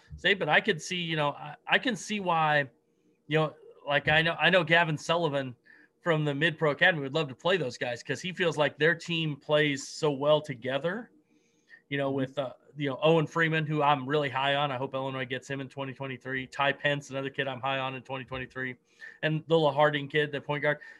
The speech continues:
Speaker 1: And they've got those guys like Kaiser, a bunch of mid-major kids there on the wings that are athletic, shoot three,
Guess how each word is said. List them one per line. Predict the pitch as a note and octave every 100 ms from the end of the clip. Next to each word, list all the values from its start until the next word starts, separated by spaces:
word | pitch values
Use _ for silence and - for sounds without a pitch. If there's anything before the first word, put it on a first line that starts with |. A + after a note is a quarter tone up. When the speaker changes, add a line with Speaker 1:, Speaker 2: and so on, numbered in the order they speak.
| _
Speaker 1:
And | F#3
they've | G3
got | A3+ B3+
those | F#3 D#3
guys | E3 E3
like | D3 B2
Kaiser, | - E3+ D#3+ C#3
a |
bunch | F3 -
of | D3
mid-major | D3+ D3+ C3+ D#3 D3 C3+
kids | - C3+ C3 - _ -
there | C3+ C3+
on | C3
the | A#2+
wings | C#3 D#3 B2
that | C3 - - - -
are | C3+
athletic, | C3 E3+ F3+ F3
shoot | - C3 -
three, | F3 E3+